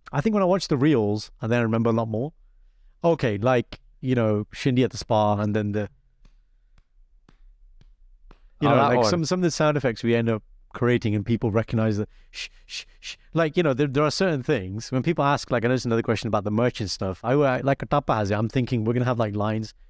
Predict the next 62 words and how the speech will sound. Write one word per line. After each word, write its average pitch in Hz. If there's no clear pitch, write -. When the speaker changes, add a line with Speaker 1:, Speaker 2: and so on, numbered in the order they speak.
Speaker 1:
"Take -
the 214
damn 180
goalie." 156
Like, 139
you 165
know, 135
there'll 139
be, 147
there'll 160
be 165
certain 175
things 127
that 120
we 113
say 120
in 117
it. 95
Systems 156
and 214
processes, 151
Speaker 2:
Mate, 123
we 151
need 196
to -
bring 170
Speaker 1:
Mister 175
Speaker 2:
back 135
Doctor 143
Speaker 1:
Optimizer. 104
Speaker 2:
P 147
C. 156
Speaker 1:
Doctor -
P 113
C. 101
Yeah. 113
Speaker 2:
How 113
could 208
we 190
forget 156
Speaker 1:
Bully. 202
Speaker 2:
that, 175
man? 131
Speaker 1:
Shout 165
out 175
to 156
Bully, 156
man. 139
Shout 143
out -
to 120
Bal. 131
Speaker 2:
Doctor 151
P 180
C, 185
Speaker 1:
Yeah. 151
Speaker 2:
man. 139
Speaker 1:
<laughs> 226
Speaker 2:
That's 123
Speaker 1:
Doctor 208
Speaker 2:
Doctor 151
Speaker 1:
P 196